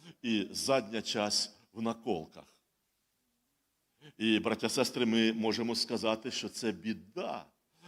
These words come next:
Останнього я, е, з дружиною перший раз був на океані сім років назад в Сполучених Штатах.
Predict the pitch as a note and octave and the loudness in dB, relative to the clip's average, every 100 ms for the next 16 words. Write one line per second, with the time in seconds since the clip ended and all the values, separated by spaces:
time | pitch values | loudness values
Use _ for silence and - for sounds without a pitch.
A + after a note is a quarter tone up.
0 | E3 - A2 - C#3 C#3+ B2+ A2+ A#2 C3 | -12 -4 -2 2 4 4 4 4 6 6
1 | C3+ C3 - - - G#2 G2+ - - B2 | 6 2 -8 -20 -4 4 6 6 0 -4
2 | G#2+ C3 C3+ B2+ A#2+ - E3 C#3 D#3+ D3 | 2 4 4 4 2 0 -2 0 2 2
3 | C#3+ B2 A#2+ B2+ A#2+ A#2 A#2 B2+ B2+ C3 | 0 -2 0 0 2 2 0 -2 -2 0
4 | A2+ G#2 C3 A#2 A#2 - A2 A2 G#2+ G#2 | -2 -2 -2 0 -2 -4 -4 -4 -2 -4
5 | - G#2+ G#2 - F#2+ F#2+ F#2+ E2 - | -4 -8 -6 -4 -6 -6 -6 -8 -8